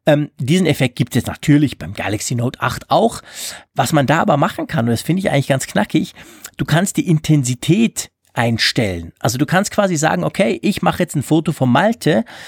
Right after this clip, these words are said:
mit Bokeh bitte“, und dann ist der Hintergrund schön unscharf und dann hast du so einen kleinen Slider auf der Seite in der Kamera-App und da kannst du quasi stufenlos von Normalfoto, alles scharf, auf eben Bokeh, du scharf, der Rest ganz verschwommen,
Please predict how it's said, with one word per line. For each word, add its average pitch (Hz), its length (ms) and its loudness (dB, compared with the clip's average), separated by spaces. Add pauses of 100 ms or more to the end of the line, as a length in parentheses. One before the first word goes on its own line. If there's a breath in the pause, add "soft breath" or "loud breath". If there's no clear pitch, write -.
(360 loud breath)
mit 160 340 2
Bokeh 185 380 2
bitte“, 226 400 0
und 175 120 -4
dann 117 100 0
ist 117 180 -8
der 90 160 -4
Hintergrund 127 520 -2
schön 143 180 2
unscharf 151 460 0
und 151 100 -2
dann 135 120 0
hast 170 180 -2
du 202 40 -4
so 175 80 0
einen 160 80 0
kleinen 139 260 0
Slider 233 420 2
auf - 120 -2
der 131 120 2
Seite 123 420 2 (460 loud breath)
in 147 120 2
der 147 100 2
Kamera-App 165 680 0
und 156 120 -2
da 147 80 4
kannst 185 300 -2
du 202 60 -2
quasi 170 480 0 (360 soft breath)
stufenlos 214 920 2
von 160 440 0
Normalfoto, 165 800 0
alles 170 320 0
scharf, - 460 -2 (300 loud breath)
auf 170 240 2
eben 156 320 2
Bokeh, 165 420 2
du 170 240 -2
scharf, 160 340 0
der 139 160 0
Rest 151 240 0
ganz 143 280 -2
verschwommen, 160 500 0